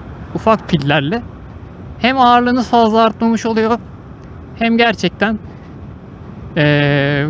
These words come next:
trafikten vesaire kurtulmuş oluyorsunuz. Şuralar komple arabayken bile hani aşağı yukarı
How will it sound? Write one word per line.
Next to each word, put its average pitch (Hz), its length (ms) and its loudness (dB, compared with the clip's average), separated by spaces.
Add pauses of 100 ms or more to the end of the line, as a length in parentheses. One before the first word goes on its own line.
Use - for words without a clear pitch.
(200)
trafikten 208 560 4
vesaire 196 360 4
kurtulmuş 190 480 -2
oluyorsunuz. 139 400 -2
Şuralar 185 360 4
komple 196 340 0
arabayken 170 680 2
bile 165 180 -2 (460)
hani 185 180 -2
aşağı 208 320 4
yukarı 160 320 2